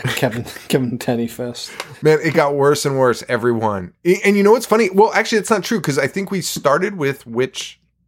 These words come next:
Speaker 2: Trap.
Speaker 1: We did.
Speaker 2: Which probably wasn't his worst one, but I think it was his second or third one.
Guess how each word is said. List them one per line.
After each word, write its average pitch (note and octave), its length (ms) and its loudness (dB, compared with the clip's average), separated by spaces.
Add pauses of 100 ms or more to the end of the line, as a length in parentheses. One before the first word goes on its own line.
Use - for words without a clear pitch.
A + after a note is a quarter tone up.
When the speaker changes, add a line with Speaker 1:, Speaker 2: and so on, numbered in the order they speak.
(360)
Speaker 2:
Trap. - 480 -2 (1040)
Speaker 1:
We C3+ 120 -2
did. A#2+ 280 -4 (320)
Speaker 2:
Which E3+ 240 0
probably A3+ 460 2
wasn't E3+ 340 4
his C#3+ 180 2
worst D3 280 0
one, A#2 160 2
but A#2+ 100 4
I A#2+ 80 6
think E3+ 260 -2
it D#3+ 100 0
was C3+ 200 0
his A#2+ 180 -4
second B2+ 340 0
or G2 100 -6
third - 380 -2
one. - 300 -16